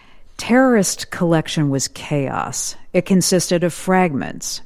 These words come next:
bank transactions, plane tickets, incorporation documents, snatches of intercepted conversations.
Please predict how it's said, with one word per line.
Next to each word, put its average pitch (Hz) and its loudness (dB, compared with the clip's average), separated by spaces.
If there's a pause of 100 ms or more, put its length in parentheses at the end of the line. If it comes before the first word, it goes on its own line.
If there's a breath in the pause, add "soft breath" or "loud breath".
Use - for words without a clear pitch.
(120)
bank 139 -2
transactions, 170 0
plane 160 0
tickets, 156 -4
incorporation 139 -2
documents, 147 -2 (240 loud breath)
snatches 185 4
of 175 2
intercepted 165 0
conversations. 151 -2